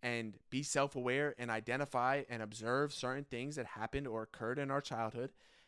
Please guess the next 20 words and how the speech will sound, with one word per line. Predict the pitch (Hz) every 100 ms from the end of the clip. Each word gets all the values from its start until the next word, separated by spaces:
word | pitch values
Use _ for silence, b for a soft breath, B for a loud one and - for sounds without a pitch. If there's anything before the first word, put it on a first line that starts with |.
| _
and | 120
we | 127
took | 127 160 -
time | 151 123 139 185 b b b -
to | 160 -
actually | 127 - 165 165
heal | 156 156 147
those | 156 156 -
things. | 190 135 - - _ _ _ _ _ _ _ _ _ _ _ _ _ _ _ _ _ _ _ _ _ _ _ _ _ _ _ _ _ _ -
Healing | 175 190 202 175
is | 160
our | 170 214
job. | 135 90 - - - _ _ _ _ _ _ _ _
Healing, | - 175 202 190 180 - _ _ - 151
as | 160 165
we | 165
know, | 190 202 170
is | 143 139
not | 143 151
linear. | 131 185 113 90